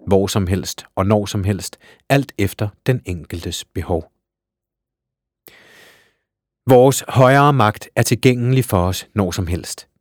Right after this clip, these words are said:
Vi modtager vejledning, når vi beder om kendskab til Guds vilje med os. Efterhånden, som vi bliver mere gudcentrerede end selvcentrerede,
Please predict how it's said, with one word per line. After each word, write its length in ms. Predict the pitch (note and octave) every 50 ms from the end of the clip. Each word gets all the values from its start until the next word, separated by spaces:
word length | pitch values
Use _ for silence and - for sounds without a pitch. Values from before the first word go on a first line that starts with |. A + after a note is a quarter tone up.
| _ _ _ _ _ _ _ _ _ _ _ _
Vi 100 | A2+ A2+
modtager 400 | G#2 G#2 G2+ F#2 - A2 F2+ E2+
vejledning, 640 | E2 F#2 F2+ F#2 G2 G#2 A#2 A2 G#2 G2 G2 G2
når 100 | F#2+ F2+
vi 120 | E2 F#2+
beder 220 | F2 - A2 G#2 G2
om 140 | F2 F#2 F#2
kendskab 580 | - - A2+ G#2 G#2 - - - G2 F2 -
til 160 | - - -
Guds 360 | _ - G#2 G2 F#2+ F2 F2+ F2
vilje 300 | F#2+ F2 F2+ F2+ G2 F#2+
med 180 | F2+ F2 E2+
os. 260 | E2+ F2 - - - - _ _ _ _ _ _ _ - - - -
Efterhånden, 580 | C3+ B2+ - C#3+ A#2+ C#3 C#3+ C#3+ C#3 C#3+ C3+
som 180 | - - B2+ B2
vi 60 | A2+
bliver 180 | G#2 - A#2 G#2+
mere 280 | G#2 G#2+ G#2+ A#2 A#2+
gudcentrerede 1080 | - - C3+ C3 C3 - - C3 A2+ G2 - - G2 E2+ C#2+ E2 F2 F2 F2 F#2+ -
end 240 | F2 F2 E2+ D#2+ -
selvcentrerede, 1120 | - - - A#2 A2+ B2 A#2+ - - - A#2 G#2 G2+ - A#2 G#2+ F2+ F2 F#2+ G2+ G2+ G#2 G#2